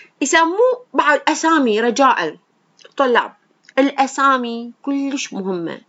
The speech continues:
يعني لازم تحفظوها. انتوا واجبكم كأندر جراجويت تعرفون الشي وتحفظون اسمه. يعني تشوفون هذا الابلاينس، ما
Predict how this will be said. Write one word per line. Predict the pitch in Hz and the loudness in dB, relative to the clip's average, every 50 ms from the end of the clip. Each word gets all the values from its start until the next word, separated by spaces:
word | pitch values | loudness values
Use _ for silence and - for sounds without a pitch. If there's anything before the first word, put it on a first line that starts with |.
| _ _ - | _ _ -6
يعني | 226 208 - - 185 208 202 202 - - - | -6 -6 -6 -6 -8 -8 -8 -8 -10 -8 -2
لازم | 240 262 277 285 277 277 247 | 2 2 4 4 2 -2 -4
تحفظوها. | - 220 - - 175 170 185 185 180 180 - - - - | -6 -8 -10 -10 -8 -4 -4 -4 -2 -4 -6 -6 -6 -6
انتوا | 285 277 - 220 208 196 | -8 -6 -6 -6 -4 -2
واجبكم | 196 202 208 214 269 - - 196 175 185 | -2 0 0 -2 -4 -6 -6 -8 -8 -8
كأندر | - - - 240 277 277 262 247 | -6 -4 -2 0 0 0 0 -2
جراجويت | 220 240 233 226 214 226 226 233 240 247 247 247 - - - - - _ _ - | 0 0 0 0 0 -2 0 2 2 2 2 -2 -6 -20 -20 -20 -20 _ _ 0
تعرفون | 269 247 247 254 247 - - 285 320 330 302 | 0 2 2 0 0 -2 -6 -6 -4 -2 -2
الشي | 277 - - - - 285 311 349 453 466 466 _ _ _ _ | -2 -2 -2 0 0 0 0 0 -2 -4 -6 _ _ _ _
وتحفظون | - 247 220 269 269 262 - 233 226 - 240 240 339 381 359 - | -10 -4 -2 -2 -2 -2 -4 -10 -12 -8 -2 0 2 2 2 2
اسمه. | 247 220 - - 180 175 151 156 165 _ _ _ _ _ _ _ _ _ _ - - 339 262 247 | 0 0 0 0 -2 -2 -2 -4 -8 _ _ _ _ _ _ _ _ _ _ -12 -10 -6 -2 0
يعني | 269 254 269 277 269 | 2 2 2 0 -4
تشوفون | 254 - 294 254 339 392 | -6 -8 -6 -4 -2 0
هذا | 349 349 330 294 320 | 2 2 2 2 2
الابلاينس، | - - 254 240 - 247 247 247 247 226 202 185 185 196 202 - - - _ _ _ _ _ _ _ _ _ _ _ - | 2 0 0 -2 -2 -2 0 0 2 2 0 0 -2 -4 -4 -8 -12 -14 _ _ _ _ _ _ _ _ _ _ _ 2
ما | 277 349 | 4 4